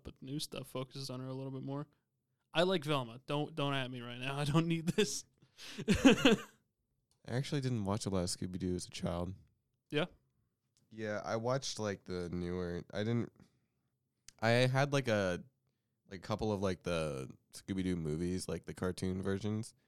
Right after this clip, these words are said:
Speaker 1: Yeah.
Speaker 2: Um, and those are usually what I
Speaker 1: Like
Speaker 2: watch.
Speaker 1: Zo-, like Zombie Island and Cyber Chase and those?
Speaker 2: Yeah.
Speaker 1: Cyber Chase was bad. <laughs> It was really, it was really, really bad. <laughs>
Speaker 2: It very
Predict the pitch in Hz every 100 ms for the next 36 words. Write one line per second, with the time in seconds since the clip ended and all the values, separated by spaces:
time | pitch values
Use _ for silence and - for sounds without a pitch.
0 | - 151 156 - _ - 92 95 90 90
1 | 90 90 - _ _ _ _ _ _ _
2 | _ _ 104 107 113 113 101 90 - -
3 | _ - 92 92 87 73 - - 135 139
4 | 139 147 139 139 139 139 135 139 143 135
5 | 127 123 123 - - 131 139 139 147 143
6 | 139 139 143 - 82 76 78 - _ 143
7 | 135 - - - 165 _ _ _ _ _
8 | - - - _ _ _ _ _ 165 -
9 | - - _ _ - - - _ _ _
10 | _ _ _ _ _ - - - 143 -
11 | - - - - - _ _ - -